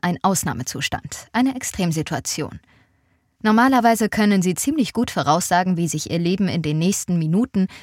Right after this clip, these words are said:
Tagen, Wochen weiterentwickeln wird. Nämlich so wie bisher. Aber in diesen speziellen Situationen ist fast alles möglich. Und je nachdem, wie Sie diese Situation bewältigen,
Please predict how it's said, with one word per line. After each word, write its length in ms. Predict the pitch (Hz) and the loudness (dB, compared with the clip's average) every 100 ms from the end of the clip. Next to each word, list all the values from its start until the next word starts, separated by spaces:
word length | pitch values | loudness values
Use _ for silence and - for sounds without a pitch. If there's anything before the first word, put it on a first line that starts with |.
| - - | -18 -2
Tagen, 460 | 226 269 254 208 | 2 2 2 2
Wochen 420 | 180 208 214 202 - - | 2 0 0 0 -2 0
weiterentwickeln 720 | 170 - 151 160 160 - 151 | 0 0 -4 -4 -4 -2 -2
wird. 260 | 147 - - _ _ _ _ - | -2 -6 -12 _ _ _ _ -2
Nämlich 280 | 247 208 165 | 0 2 0
so 160 | 151 | -2
wie 100 | 170 | -4
bisher. 420 | 190 - - 214 - _ _ _ _ _ _ _ _ _ - | -6 -8 -4 -6 -6 _ _ _ _ _ _ _ _ _ -2
Aber 220 | 202 226 | 2 4
in 140 | 233 | 4
diesen 240 | 240 311 302 | 4 2 0
speziellen 480 | - 220 226 254 269 | -2 -2 2 2 2
Situationen 720 | 254 214 - - 208 233 220 | 0 0 -2 0 2 2 0
ist 240 | 208 - | -4 -6
fast 260 | - 196 - | -4 -4 2
alles 280 | 180 147 - | 2 2 -2
möglich. 540 | 120 - - - - - _ _ _ _ _ | -6 -8 -12 -16 -18 -20 _ _ _ _ _
Und 140 | - 180 | -2 2
je 120 | 226 | 4
nachdem, 440 | 226 160 180 240 | 2 2 2 2
wie 120 | 277 247 | 2 0
Sie 180 | 214 | -2
diese 260 | 202 233 262 | -2 -2 0
Situation 600 | 220 - 180 - 175 196 | -2 -2 -4 -2 0 0
bewältigen, 580 | 170 175 247 202 196 | 2 0 0 0 -2